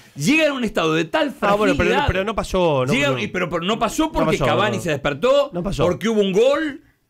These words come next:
Speaker 1: pero estuvieron a quince minutos, a veinte minutos o a media hora de quedar afuera.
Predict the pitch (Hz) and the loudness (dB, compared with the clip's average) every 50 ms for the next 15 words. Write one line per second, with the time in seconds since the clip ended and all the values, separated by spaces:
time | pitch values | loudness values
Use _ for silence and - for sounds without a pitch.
0 | _ _ - 151 160 180 180 - 240 240 233 202 175 170 165 160 - - 175 160 | _ _ -6 -2 -2 -2 -2 0 0 2 2 2 2 0 -2 -4 -4 -4 -4 -4
1 | - - 302 330 330 277 - 269 262 196 196 185 165 143 110 143 123 - 170 196 | -4 -2 -2 0 0 0 0 -2 -2 -2 0 -2 -2 -2 -2 -4 0 0 2 2
2 | 254 294 302 277 240 214 180 143 151 151 156 170 208 262 302 302 254 233 254 277 | 2 0 0 -2 -4 -4 -4 -2 2 2 2 2 2 0 -2 0 0 2 2 2
3 | 277 240 202 156 196 202 196 190 160 160 127 117 104 | 2 0 -2 -2 0 0 0 0 0 -2 -4 -4 -4